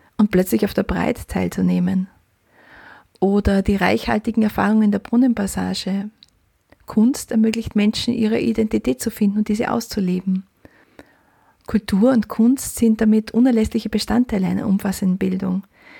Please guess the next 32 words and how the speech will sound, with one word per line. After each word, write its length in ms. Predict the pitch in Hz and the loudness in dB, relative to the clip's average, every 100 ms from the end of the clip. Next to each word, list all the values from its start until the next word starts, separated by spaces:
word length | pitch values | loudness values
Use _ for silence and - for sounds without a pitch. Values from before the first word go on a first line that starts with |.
| - _ | -20 _
die 100 | - | 0
es 160 | 196 - | 0 0
jedem 260 | 190 196 240 | 0 2 0
einzelnen 460 | 185 202 - 202 190 | 0 -2 0 2 2
Menschen 340 | 185 - 202 | 0 0 0
ermöglicht, 560 | 190 185 190 226 220 - | 2 2 0 -2 -6 -4
sich 160 | 208 | -6
voll 220 | - 196 | -2 -2
zu 140 | 202 220 | 0 0
entfalten. 720 | 208 226 214 208 - 185 190 - _ _ _ - - - - _ | 0 0 -2 -4 -4 -4 -4 -8 _ _ _ -20 -20 -20 -20 _
Besonders 480 | 208 202 196 233 254 | -2 2 4 4 2
die 140 | 247 | 0
aktive 440 | 220 - - 254 226 | -2 -2 -2 -2 -2
Beteiligung 800 | 196 - 190 185 185 190 190 196 _ _ | -4 -2 -2 -4 -6 -4 -4 -6 _ _
an 120 | 202 | -2
künstlerischen 520 | 226 214 - 214 - | 0 0 0 0 0
Prozessen 800 | 214 208 202 190 - - 233 254 _ | -2 -2 -2 -2 -2 -2 -2 -2 _
eröffnet 440 | 214 196 - 220 | 2 2 2 -2
vielen 300 | - 226 254 | 0 2 4
Menschen 300 | 226 220 - | 4 2 0
die 60 | 214 | -2
Chance, 400 | - 196 214 - | 0 -2 -2 -4
sich 160 | 233 208 | -6 -2
neu 160 | 202 | -2
zu 160 | 202 226 | -2 0
leben 280 | 208 226 214 | 0 2 0
und 80 | |
Selbstvertrauen 720 | 208 214 - - - 170 185 190 | 0 -2 -2 -8 -6 -2 -2 -4
zu 80 | |
bekommen. 600 | - - 190 180 180 185 - _ _ _ _ _ _ _ _ _ _ _ - | -6 -6 -4 -2 -2 -6 -10 _ _ _ _ _ _ _ _ _ _ _ 0
Und 140 | 202 | 0
so 380 | - 202 247 262 | 2 0 0 -4